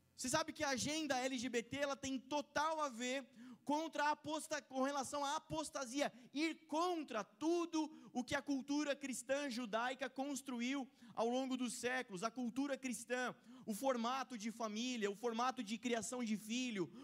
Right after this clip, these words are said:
o formato de, de, de relacionamento, homem, mulher e et cetera,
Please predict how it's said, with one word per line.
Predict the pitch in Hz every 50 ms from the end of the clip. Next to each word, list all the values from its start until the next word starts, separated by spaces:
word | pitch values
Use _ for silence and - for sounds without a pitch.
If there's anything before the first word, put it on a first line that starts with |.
| 277 202
o | 240 220
formato | 254 277 262 247 240 247 262 269 269 254 - 262
de, | 247 196 226 247 247 240 226 202
de, | 185 220 233 233 226 190
de | 180 220 226 214
relacionamento, | 214 240 254 254 240 - - 247 247 240 214 208 226 247 262 254 247 - 226
homem, | 220 220 226 240 247 233 233
mulher | 226 220 208 214 233 240 254 254 254
e | 240
et | 240 233 233
cetera, | - - 233 240 247 247 240 - 196 160 131